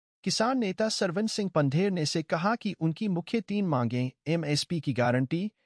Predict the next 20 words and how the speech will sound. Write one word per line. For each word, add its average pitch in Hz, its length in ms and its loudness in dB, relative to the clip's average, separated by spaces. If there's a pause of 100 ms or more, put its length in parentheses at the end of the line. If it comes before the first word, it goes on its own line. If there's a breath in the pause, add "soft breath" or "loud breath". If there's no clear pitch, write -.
(140)
किसानों 202 400 2
के 196 140 -4
कर्ज 180 280 0
माफ 156 260 0
करने 165 320 2
और 151 200 0
साठ 202 320 0
से - 180 -4
अधिक 170 440 -2
उम्र 151 200 2
के 139 140 0
किसानों 143 480 0
को 160 140 -2
पेंशन 143 460 0
देने 139 260 0
पर 156 160 0
सहमति 147 500 0
नहीं 156 240 0
बन 113 140 0
सकी। - 420 -10